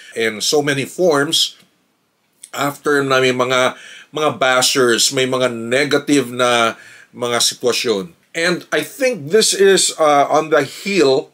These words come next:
pagkapanalo niya sa Asia as best host. Also from that show,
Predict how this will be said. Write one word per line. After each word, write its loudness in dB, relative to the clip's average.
pagkapanalo 0
niya 2
sa 0
Asia 0
as 0
best -2
host. 0
Also 2
from 0
that 2
show, 2